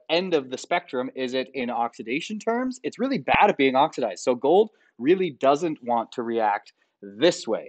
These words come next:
and become gold ions, right? It really wants to just stay here. Once you have gold, it really wants to kinda stay there,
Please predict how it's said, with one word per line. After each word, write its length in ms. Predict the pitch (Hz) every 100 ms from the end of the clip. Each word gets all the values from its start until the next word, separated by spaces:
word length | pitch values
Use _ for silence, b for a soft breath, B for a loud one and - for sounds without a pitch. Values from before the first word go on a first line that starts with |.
| -
and 140 | 110
become 380 | 110 98 127 110
gold 240 | 113 107
ions, 400 | 113 113 90 90
right? 160 | 107 120
It 80 | 107
really 240 | 139 139
wants 240 | 127 123 -
to 80 |
just 240 | 110 117 -
stay 240 | 117 113
here. 240 | 117 107 95
Once 200 | 120 127
you 80 |
have 160 | 117 101
gold, 360 | 110 123 143 - b -
it 60 |
really 220 | 123 147
wants 240 | 113 113 -
to 100 | -
kinda 380 | - 95 110 - b b _
stay 380 | - _ 254 226
there, 320 | 113 -